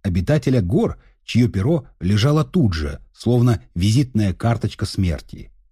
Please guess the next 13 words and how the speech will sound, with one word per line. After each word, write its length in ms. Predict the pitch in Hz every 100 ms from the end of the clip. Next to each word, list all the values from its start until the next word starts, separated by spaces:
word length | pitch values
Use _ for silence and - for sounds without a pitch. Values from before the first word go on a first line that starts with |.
| _ _ _ _ _ _
Горный 460 | 73 92 180 156 151
хохлатый 540 | - 127 156 151 156
орел — 580 | - 120 127 226 87 67 - _ _ _ _
огромная 760 | - 92 82 120 165 156 151 139
хищная 520 | 123 151 127 - 151
птица, 640 | - - 156 90 - 67 - - _
которая 420 | - 95 127 120 110
проникла 600 | 104 113 120 104 87 -
в 140 | _ _
Приморье 640 | 87 87 202 180 87 71 - -
из 180 | 151 120
Японии 800 | 95 82 170 220 127 82 76 -
еще 480 | - 107 - 147 123